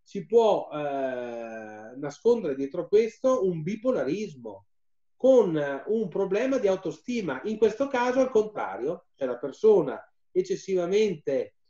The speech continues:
eccitata in una fase ipomaniacale sviluppa una cres-, una crescita dell'autostima esponenziale che lo porta a sentirsi Superman, in poche parole. Ma se noi guardiamo i telegiornali anche di questi giorni,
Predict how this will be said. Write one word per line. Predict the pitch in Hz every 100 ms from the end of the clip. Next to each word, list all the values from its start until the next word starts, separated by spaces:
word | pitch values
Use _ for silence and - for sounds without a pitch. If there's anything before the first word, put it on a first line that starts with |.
| _
eccitata | 123 - 143 143 170 160 - 113 113 113
in | 131 127 123 120 127
una | 147 143
fase | - 202 143 127 -
ipomaniacale | 233 233 - 127 131 170 196 202 202 233 269 262 _ _ _
sviluppa | - 147 196 277 294 - - 165 139 -
una | 208 220 208 170 147 - _
cres-, | 175 160 - -
una | 185 170 156
crescita | 269 285 - 156 - 123
dell'autostima | 139 175 175 156 - 190 127 131
esponenziale | 202 - 139 131 127 - 113 - 110 175 - _ _ _ _
che | 262
lo | 277
porta | 254 262 254
a | 262
sentirsi | 202 185 233 180
Superman, | - 240 226 170 135 110 - _ _ _
in | 151
poche | 135 131 127
parole. | 131 127 113 101 101 _ _ _ _
Ma | 214 214 - -
se | -
noi | 208 269
guardiamo | 240 165 180 202
i |
telegiornali | 165 156 135 131 165 143
anche | 127 156 151
di | 123
questi | 131 131 131
giorni, | 131 117 104 104